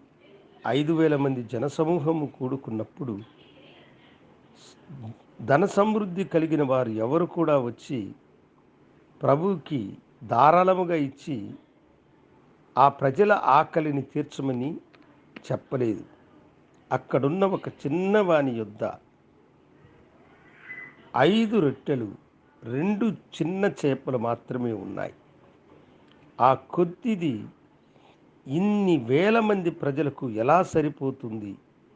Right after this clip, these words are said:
అని ఆయన శిష్యులు ప్రశ్నించినారు. కానీ ప్రభువు దానిని తన చేతిలోకి ఉంచుకొని ఆశీర్వదించి ఇచ్చినప్పుడు, నీతిమంతుడైన ఆ చిన్నవాని ఆహారము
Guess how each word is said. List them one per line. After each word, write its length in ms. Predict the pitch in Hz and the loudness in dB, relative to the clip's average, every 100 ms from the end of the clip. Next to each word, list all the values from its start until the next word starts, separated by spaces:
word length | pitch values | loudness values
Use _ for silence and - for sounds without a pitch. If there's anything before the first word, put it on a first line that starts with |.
| - | -8
అని 240 | 117 131 120 | -4 -2 0
ఆయన 200 | 107 101 | 0 -4
శిష్యులు 480 | - 120 - 165 | -10 -14 -4 -4
ప్రశ్నించినారు. 880 | 151 117 107 - 107 98 - 95 - - _ _ _ _ _ _ _ _ - | -4 -8 -12 -10 -10 -10 -10 -10 -10 -14 _ _ _ _ _ _ _ _ -8
కానీ 220 | 120 117 | -4 -2
ప్రభువు 680 | 110 - 117 120 165 143 101 113 _ _ _ _ _ _ _ _ 110 | -4 -4 -2 0 0 0 -4 -12 _ _ _ _ _ _ _ _ 0
దానిని 460 | 127 135 139 131 | 2 4 2 0
తన 240 | 117 123 117 - | -4 -4 -4 -2
చేతిలోకి 540 | 151 165 180 160 139 | -2 -2 0 -2 -2
ఉంచుకొని 460 | 131 117 - 123 117 | -8 -10 -10 -8 -2
ఆశీర్వదించి 880 | 107 143 - 160 147 120 117 107 110 | 2 0 0 -2 -2 -2 -6 -8 -14
ఇచ్చినప్పుడు, 840 | - - 107 101 113 104 87 _ _ _ _ _ _ - - | -14 -12 -12 -12 -12 -12 -12 _ _ _ _ _ _ -20 -2
నీతిమంతుడైన 920 | 131 196 185 202 190 143 156 147 127 | 2 2 0 2 2 0 0 0 2
ఆ 80 | 117 | 0
చిన్నవాని 760 | 113 - 139 156 151 131 120 | -4 -6 -2 2 2 2 -2
ఆహారము 600 | 107 117 113 117 117 147 | -2 -4 -2 -2 -4 -6